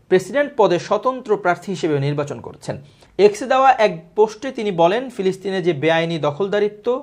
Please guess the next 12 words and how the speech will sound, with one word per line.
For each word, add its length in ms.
মানুষের 420
যে 60
দুর্ভোগ 400
পোহাচ্ছে, 420
বিশ্বের 360
সংখ্যাগরিষ্ঠ 560
এবং 180
বিবেকবান 420
মানুষ 200
তা 100
থেকে 220
কখনোই 320